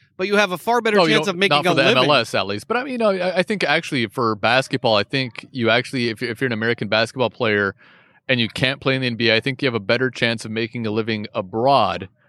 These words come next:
Speaker 2: because there are so many talented American basketball players, and there's a lot of teams in Europe
Speaker 1: Yeah,
Speaker 2: that are,
Speaker 1: that's true.
Speaker 2: that want those players. Whereas for soccer players, it's a whole different thing because in Europe, that's their number one sport. And from, like, the time you can walk,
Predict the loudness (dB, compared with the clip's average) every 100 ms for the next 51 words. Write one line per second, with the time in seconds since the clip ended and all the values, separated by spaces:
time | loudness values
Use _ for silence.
0 | -8 -2 2 2 2 2 0 2 0 2
1 | 0 0 -2 0 0 -2 -2 0 0 -2
2 | -2 -2 -2 -4 -2 -4 -6 -6 -4 -2
3 | -2 -2 -2 0 2 0 -4 -6 -6 -6
4 | -6 -2 0 0 0 0 -2 -4 0 0
5 | 2 0 0 0 0 -2 -8 0 2 2
6 | -2 -6 -20 -20 _ _ -2 2 2 2
7 | -2 0 0 2 0 2 2 2 -2 -2
8 | -2 0 0 -2 -4 -2 -2 -2 -2 -2
9 | -2 -4 -6 -4 0 0 2 0 0 -4
10 | -2 -2 -2 -2 -4 2 4 4 2 -6
11 | -4 -2 0 2 0 0 -4 0 0 -2
12 | -2 -2 2 4 4 0 -8